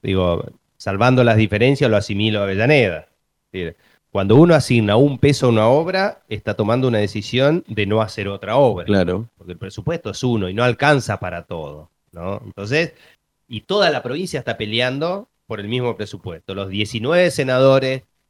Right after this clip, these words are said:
Speaker 1: los cincuenta diputados están ahí peleando para llevarse un pedazo de ruta más, para llevarse un centro de atención primaria, para llevarse una escuela.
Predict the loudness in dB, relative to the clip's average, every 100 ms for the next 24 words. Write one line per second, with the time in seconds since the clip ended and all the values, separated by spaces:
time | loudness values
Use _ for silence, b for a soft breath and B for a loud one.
0 | _ -10 -8 -8 -4 -2 -2 0 2 2
1 | 0 0 2 2 0 -4 -6 -2 2 4
2 | 4 4 2 -2 _ _ _ _ _ _
3 | _ -6 -4 0 2 2 0 0 0 0
4 | -2 0 2 2 2 -4 -4 -4 -4 -10
5 | _ _ -10 -4 0 2 2 -2 -6 -6
6 | -6 -4 -2 0 0 -2 -2 -2 -2 -2
7 | -4 -4 -2 -2 -4 -10 -6 -4 -2 -2
8 | -2 -4 -6 -6 -8 -6 -2 0 0 2
9 | 2 4 2 2 0 -4 -2 -2 -2 -2
10 | 0 2 4 4 2 -2